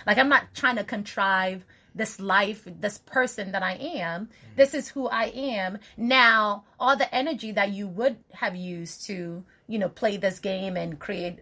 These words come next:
Speaker 1: all this person, the creative energy can then go into something more meaningful,
Speaker 2: Mm.
Speaker 1: you know? So I do think it's critical to be authentic,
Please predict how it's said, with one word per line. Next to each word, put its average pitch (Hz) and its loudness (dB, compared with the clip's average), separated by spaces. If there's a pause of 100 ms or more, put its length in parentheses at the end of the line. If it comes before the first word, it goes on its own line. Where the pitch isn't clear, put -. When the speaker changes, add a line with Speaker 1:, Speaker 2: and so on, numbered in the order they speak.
Speaker 1:
all 185 0
this 175 -4
person, 170 -4
the 185 0
creative 202 -2
energy 180 -6
can 170 -10
then 165 -6
go 165 -2
into 165 -10 (260)
something 180 -2
more 160 -6
meaningful, 156 -8 (160)
Speaker 2:
Mm. 147 -14
Speaker 1:
you 196 -2
know? 170 -2
So 208 2
I 208 4
do 226 -4
think 165 -4
it's - -6
critical - -6
to - -10
be 165 -8
authentic, 147 -8